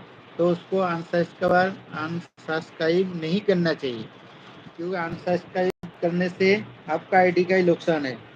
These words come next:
सब्सक्राइब कर दिया, अगर आपको वीडियो अच्छा नहीं लगे, तो स्किप कर दो,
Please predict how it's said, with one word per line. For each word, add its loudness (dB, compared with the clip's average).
सब्सक्राइब -2
कर 2
दिया, 4
अगर -2
आपको 0
वीडियो 0
अच्छा 0
नहीं 0
लगे, 0
तो -4
स्किप -2
कर 2
दो, 0